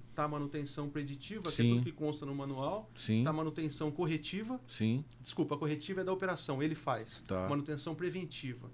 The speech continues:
Speaker 2: Tá.
Speaker 1: Pós-operação, aí a gente vai lá e faz também. Então, eu trago pra ele uma segurança, né? E, e isso tudo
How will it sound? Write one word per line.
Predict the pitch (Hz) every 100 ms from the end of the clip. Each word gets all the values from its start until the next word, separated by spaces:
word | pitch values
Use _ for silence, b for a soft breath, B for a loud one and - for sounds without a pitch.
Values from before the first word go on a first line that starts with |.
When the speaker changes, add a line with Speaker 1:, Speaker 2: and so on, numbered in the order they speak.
| -
Speaker 2:
Tá. | 90 85 104 120
Speaker 1:
Pós-operação, | 143 156 156 151 - 127
aí | 131
a |
gente | 131 131 135
vai | 127
lá |
e | 127
faz | 143 139
também. | 165 139 131 - b b b b
Então, | 156 233 233 -
eu | 170
trago | 165 202 202
pra | 185
ele | 175
uma | 165
segurança, | - 160 147 117 120 - 131 - -
né? | 120 135 170 - b b b -
E, | 175 185 180 175 170 -
e | 180
isso | 233 226 190
tudo | - 262 175 127